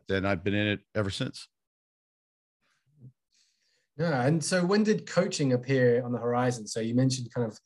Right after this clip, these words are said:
Speaker 2: the influence of decathlon in your coaching. When did it start to become something that you, you gave more attention to your time than competing yourself?
Speaker 1: Yeah. I, so I grew up, uh, only child in a single parent household, just grew up with my mom. So,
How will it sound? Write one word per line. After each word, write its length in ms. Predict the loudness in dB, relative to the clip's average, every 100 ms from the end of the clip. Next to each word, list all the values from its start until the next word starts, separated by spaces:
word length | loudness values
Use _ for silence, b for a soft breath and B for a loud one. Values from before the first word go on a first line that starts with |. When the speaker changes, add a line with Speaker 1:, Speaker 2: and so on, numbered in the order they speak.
| _ _ _
Speaker 2:
the 120 | 2
influence 360 | 2 2 -2 -2
of 120 | -4
decathlon 480 | -6 -4 -4 -2 -2
in 60 | -4
your 100 | -4
coaching. 380 | -6 -2 2
When 140 | 4 6
did 140 | 6
it 120 | 2
start 300 | 0 0 0 -2
to 60 |
become 460 | -6 -2 0 0 -4 _ _ _ _
something 320 | -4 -2 -2 -2
that 80 |
you, 160 | -2 -2
you 280 | 0 0 4
gave 180 | 4 8
more 180 | 8
attention 320 | 8 4 0 -4
to 100 | -6
your 80 |
time 300 | -4 -2 0
than 220 | 0 -4 -6 -8
competing 340 | -4 -4 -4
yourself? 400 | -6 -8 -10 -14 _ _ _ _ _ _ _ 0
Speaker 1:
Yeah. 240 | 4 6
I, 200 | 6 4 2
so 280 | 2 6 8
I 160 | 6
grew 420 | 4 -4 0 6
up, 280 | 8 8 4 _ _ -2
uh, 420 | 2 4 4 2 2
only 260 | 4 4
child 640 | 2 2 4 6 6 6 2
in 120 | 0
a 60 | -2
single 380 | 0 2 2
parent 500 | 0 0 2 4 2 -2 -8
household, 680 | -4 -4 -2 -2 0 0 -4 -10 _
just 200 | -12 -6
grew 100 | -4
up 120 | -4
with 140 | -6
my 100 | -2
mom. 580 | 2 4 4 4 2 -2 -6 -14
So, 640 | -2 2 4 4 2 -2